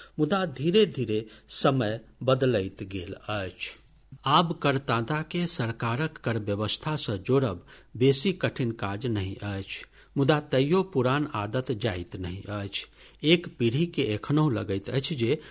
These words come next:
भाय, सरकार सँ दूर रहब बेसी नीक अछि। हम आइ अहाँ सँ आग्रह करय चाहैत छी जे नियम सँ भागि कऽ हम अपन सुख चैन गमा दैत छी। केओ छोट मोट व्यक्ति हमरा परेशान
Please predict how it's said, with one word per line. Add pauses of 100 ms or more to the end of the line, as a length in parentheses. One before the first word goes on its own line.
(200)
भाय, (180)
सरकार
सँ
दूर
रहब
बेसी
नीक
अछि। (380)
हम
आइ
अहाँ
सँ
आग्रह
करय
चाहैत
छी (320)
जे
नियम
सँ
भागि
कऽ (280)
हम
अपन
सुख
चैन
गमा
दैत
छी। (580)
केओ
छोट
मोट
व्यक्ति (220)
हमरा
परेशान